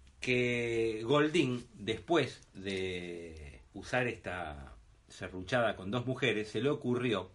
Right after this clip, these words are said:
también abordando el tema de la mujer serruchada, la famosa Buzz Saw Illusion, la mujer de la sierra. Eh, digamos, la, la mujer aserrada,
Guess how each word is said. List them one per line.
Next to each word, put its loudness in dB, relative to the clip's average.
también -4
abordando -6
el -8
tema -2
de -4
la -8
mujer -8
serruchada, -2
la -8
famosa -2
Buzz 0
Saw 2
Illusion, -4
la -4
mujer -2
de -8
la -4
sierra. 0
Eh, -2
digamos, 0
la, -4
la -4
mujer 2
aserrada, 2